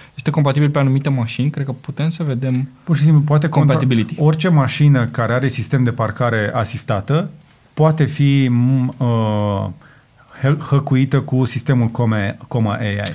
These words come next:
Speaker 1: Hai să alegem o mașină, hai să alegem, de exemplu, urmează să vorbim de Toyota.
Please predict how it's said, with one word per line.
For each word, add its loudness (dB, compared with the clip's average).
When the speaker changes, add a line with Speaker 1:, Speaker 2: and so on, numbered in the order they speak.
Speaker 1:
Hai -4
să -4
alegem 2
o 0
mașină, -2
hai -4
să -6
alegem, 0
de -2
exemplu, -4
urmează -2
să -6
vorbim 0
de 0
Toyota. -8